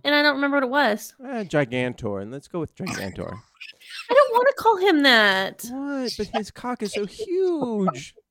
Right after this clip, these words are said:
Speaker 1: I know.
Speaker 2: <laughs>
Speaker 1: I
Speaker 2: Uh,
Speaker 1: can't. I
Speaker 2: <laughs>
Speaker 1: can't talk about his big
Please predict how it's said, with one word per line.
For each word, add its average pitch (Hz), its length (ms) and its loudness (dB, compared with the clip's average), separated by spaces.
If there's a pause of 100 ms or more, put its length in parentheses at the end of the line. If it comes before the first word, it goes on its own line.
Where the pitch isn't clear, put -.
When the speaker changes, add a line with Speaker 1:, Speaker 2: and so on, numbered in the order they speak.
(340)
Speaker 1:
I 349 140 -2
know. 370 760 2
Speaker 2:
<laughs> 190 380 0 (2250)
Speaker 1:
I 370 80 2
Speaker 2:
Uh, 311 80 -2
Speaker 1:
can't. 427 720 0
I 349 60 2
Speaker 2:
<laughs> - 0 -
Speaker 1:
can't 453 340 -4
talk 392 240 -2
about 403 180 2
his 330 220 4
big 226 220 -2